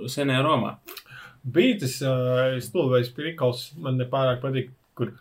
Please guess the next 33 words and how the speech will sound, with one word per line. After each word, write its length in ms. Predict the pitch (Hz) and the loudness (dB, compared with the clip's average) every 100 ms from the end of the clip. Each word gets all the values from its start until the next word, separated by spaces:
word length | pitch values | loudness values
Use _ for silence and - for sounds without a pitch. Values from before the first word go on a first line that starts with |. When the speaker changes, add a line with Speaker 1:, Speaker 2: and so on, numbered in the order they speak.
| _ | _
Speaker 2:
o, 180 | 131 123 | 4 4
cik 180 | 123 135 | 4 0
bieži 300 | 139 143 127 | 2 4 4
jūs 160 | 139 135 | 2 0
iedomājaties 680 | 120 120 113 113 107 117 104 | 2 2 2 -4 -6 -8 -8
par 220 | - 117 | -8 -4
Romas 320 | 117 117 113 | -4 -4 -4
impēriju? 400 | 123 127 123 117 107 _ _ | -2 2 2 0 -8 _ _
Speaker 1:
Jā. 200 | 127 110 107 - - | -4 0 -2 -4 -4
Speaker 2:
Mēs 380 | 123 127 123 143 | 4 4 4 0
netīšām 480 | 135 139 120 135 123 | 0 0 2 2 4
sākām 380 | 127 120 123 | 2 2 0
runāt, 320 | 131 117 104 - | 0 -2 -4 -6
tas 180 | - 120 | -12 -6
ir 100 | 127 | -2
nosēdies 540 | 135 127 120 107 107 - | 0 0 0 -2 -4 -4
jau 140 | 110 107 | -4 -4
mūsu 380 | 113 113 117 127 | -6 -6 -4 2
zemapziņā, 500 | 131 113 107 113 113 | 4 4 -2 -4 -4
jo 120 | 113 | -4
mēs 220 | 113 104 123 | -6 -4 -2
to 80 | |
esam 160 | 113 127 | 0 4
redzējuši 380 | 135 127 123 143 | 6 6 4 0
apkārt. 340 | 139 127 110 - _ | 0 0 -2 -6 _
Speaker 1:
Jā. 220 | 117 117 110 113 _ _ _ _ _ _ | -6 -4 -6 -10 _ _ _ _ _ _
Speaker 2:
Ka 80 | 127 | 0
mūsu 220 | 131 131 | 2 4
saruna 320 | - 147 143 143 | 6 6 6 4
noved 400 | 143 139 127 131 | 6 8 6 8
pa 160 | 131 | 4
Romas 320 | 135 139 131 147 | 6 4 2 0
impērijas. 640 | 139 131 131 123 120 | 0 4 4 6 2